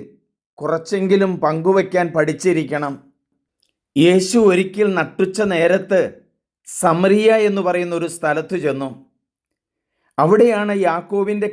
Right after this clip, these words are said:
കിണർ ഉള്ളത്. ആ കിണറ്റിൽ നിന്നാണ് സമറിയായിലുള്ള എല്ലാവരും കുടിച്ചിരുന്നത്, കുളിച്ചിരുന്നത്, കാലികൾക്ക് വെള്ളം കൊടുത്തിരുന്നത്. യേശു അവിടെ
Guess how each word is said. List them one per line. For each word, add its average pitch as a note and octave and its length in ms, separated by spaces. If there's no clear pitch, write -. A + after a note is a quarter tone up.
കിണർ G3+ 440
ഉള്ളത്. D3+ 300
ആ F3 40
കിണറ്റിൽ G3 460
നിന്നാണ് G#3 360
സമറിയായിലുള്ള F#3 840
എല്ലാവരും F3 580
കുടിച്ചിരുന്നത്, F3 760
കുളിച്ചിരുന്നത്, E3+ 800
കാലികൾക്ക് D#3+ 720
വെള്ളം D3+ 360
കൊടുത്തിരുന്നത്. C3+ 640
യേശു G#3 260
അവിടെ A3+ 180